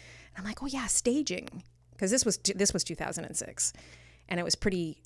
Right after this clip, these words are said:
new back then. And, and I, I pull this file out and I'm like, "Okay, well, this was the, the lady in the course, and I saw that at the booth, and it was interesting, and it was, you know, that you, you make these houses look better when they're listed for sale."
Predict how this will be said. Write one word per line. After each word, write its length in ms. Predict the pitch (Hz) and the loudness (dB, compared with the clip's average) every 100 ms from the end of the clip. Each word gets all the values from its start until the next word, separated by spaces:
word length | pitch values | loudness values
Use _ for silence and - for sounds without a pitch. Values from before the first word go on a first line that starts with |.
| - | -10
new 420 | 185 170 147 151 170 | -4 -2 -2 -4 -4
back 240 | 151 147 | -4 -4
then. 420 | - - - 196 202 | -6 -6 -6 -8 -8
And, 380 | - 175 170 170 - - | -2 -2 -2 -6 -14 -10
and 320 | 185 185 175 - _ _ _ _ _ - | -6 -4 -6 -8 _ _ _ _ _ -10
I, 120 | 185 - | -8 -2
I 100 | 185 | 0
pull 240 | 180 - 185 | 4 4 6
this 180 | 180 - | 4 2
file 320 | 175 175 185 | 2 2 4
out 180 | 165 175 | 2 0
and 80 | 180 | -2
I'm 100 | 175 | -2
like, 220 | 175 247 | -2 -4
"Okay, 180 | 247 185 | -2 2
well, 140 | 175 | 4
this 180 | 190 - | 4 2
was 120 | 214 | 2
the, 120 | 196 | 2
the 160 | 175 175 | 4 4
lady 320 | 175 170 175 | 4 4 4
in 80 | 170 | 2
the 60 | |
course, 480 | 165 - 165 170 - | 2 2 4 6 4
and 180 | 175 160 | 4 2
I 120 | 147 | 2
saw 240 | 143 160 165 | 2 4 4
that 160 | 170 | 4
at 80 | 165 | 4
the 60 | 165 | 0
booth, 280 | 170 165 | 0 0
and 80 | 175 | 0
it 40 | 170 | 0
was 120 | 160 | 0
interesting, 520 | 160 175 165 156 160 | -2 0 -2 -2 -2
and 80 | 160 | -2
it 60 | |
was, 320 | 160 160 - - | -2 0 -2 -2
you 80 | 156 | -4
know, 180 | 151 | -4
that 200 | 151 147 - - - - - | -2 -4 -6 -18 -20 -20 -8
you, 300 | 180 175 170 - - - | -2 0 -2 -6 -14 -10
you 200 | 196 175 | -6 -2
make 220 | 165 160 | -2 -4
these 160 | 165 151 | -4 -2
houses 420 | 156 165 165 151 | 0 2 2 0
look 160 | 151 - | -4 -4
better 300 | 151 156 160 | -4 -2 0
when 160 | 156 | -2
they're 180 | 156 156 | -2 -2
listed 400 | 151 147 - 160 | -2 -4 -4 -6
for 160 | - 165 | -4 0
sale." 480 | - 277 156 143 | 2 2 0 -2